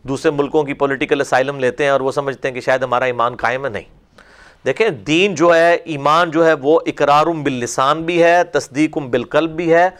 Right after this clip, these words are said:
اور عمل بالجوارح بھی ہے، تین چیزیں، یعنی زبان سے اقرار کرنا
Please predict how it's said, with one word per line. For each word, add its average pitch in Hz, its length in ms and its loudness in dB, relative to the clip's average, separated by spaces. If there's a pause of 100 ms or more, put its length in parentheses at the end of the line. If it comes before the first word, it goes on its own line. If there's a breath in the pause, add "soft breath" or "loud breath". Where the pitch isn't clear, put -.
(280 loud breath)
اور 170 200 2
عمل 190 260 0
بالجوارح 190 520 4
بھی 113 220 -8
ہے، 87 100 -16 (100)
تین 214 240 0
چیزیں، - 340 -14 (600)
یعنی 143 200 -2
زبان 147 460 4
سے 220 120 -2
اقرار 156 420 4
کرنا 202 460 2